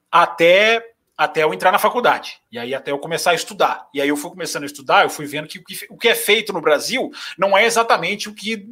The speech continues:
a, os, o que os mandamentos, digamos assim, do jornalismo que me ensinaram pregam, né? Que é não torcer, que é manter distância, que é não distorcer fatos,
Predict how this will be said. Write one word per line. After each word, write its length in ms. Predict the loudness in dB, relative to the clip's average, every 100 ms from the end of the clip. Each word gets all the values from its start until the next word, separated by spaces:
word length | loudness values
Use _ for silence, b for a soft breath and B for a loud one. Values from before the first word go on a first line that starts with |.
| -4
a, 160 | -2
os, 300 | -2 -4 -6
o 160 | -8 -12
que 160 | -8
os 140 | -8 -2
mandamentos, 720 | 2 2 2 2 0 -2 -10
digamos 300 | -8 -6 -6
assim, 220 | -6 -12
do 120 | -14 -14
jornalismo 560 | -10 -8 -10 -12 -14
que 100 | -18
me 100 | -16
ensinaram 440 | -12 -8 -4 -4 -4 -8
pregam, 380 | 2 2 2 -4 -16 B B B B _
né? 280 | -10 -6 -8 -10
Que 120 | -2 2
é 100 | 2
não 180 | -2
torcer, 500 | -8 -8 -4 -4 -4
que 160 | -2 0
é 140 | 0
manter 260 | -2 -10 -10
distância, 520 | -10 -2 -2 -2 -4
que 120 | 0
é 40 | 0
não 160 | 0
distorcer 460 | -6 -6 -4 -4 -2
fatos, 640 | 2 4 4 0 -14 -14